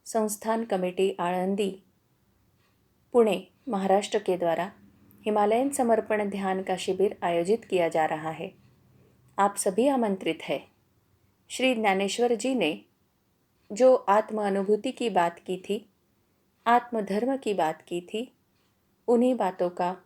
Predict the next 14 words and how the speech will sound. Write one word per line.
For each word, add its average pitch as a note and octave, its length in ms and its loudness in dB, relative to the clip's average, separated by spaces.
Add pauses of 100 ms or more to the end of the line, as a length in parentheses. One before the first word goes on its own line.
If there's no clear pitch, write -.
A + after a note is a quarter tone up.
(480)
प्रत्यक्ष B3+ 540 0
अनुभव F#3+ 600 0 (2000)
करने F#3+ 320 4
का F#3 240 -2 (240)
सुयोग G#3 520 0 (720)
इस C4 120 0
शिविर B3+ 320 0
के B3+ 160 0
माध्यम F3+ 400 -2
से G#3+ 160 -2
होने F3 320 -2
जा E3+ 180 0
रहा D#3+ 220 -4
है। D#3 160 -8